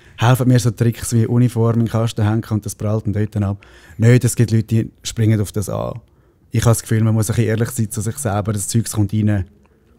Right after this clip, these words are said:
und das Zeug bleibt drin und das muss dann auch wieder dementsprechend raus.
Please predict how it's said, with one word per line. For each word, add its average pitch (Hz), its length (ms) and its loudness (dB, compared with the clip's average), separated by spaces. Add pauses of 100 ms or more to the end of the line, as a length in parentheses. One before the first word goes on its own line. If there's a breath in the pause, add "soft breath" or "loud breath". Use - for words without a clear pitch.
(140)
und 110 140 -4
das 110 140 -2
Zeug - 360 -2
bleibt 110 320 -2
drin 104 200 0
und 104 200 -4
das 107 100 -2
muss 110 200 -2
dann 113 120 0
auch 101 100 -2
wieder 101 200 -4
dementsprechend 104 720 -4
raus. - 240 -12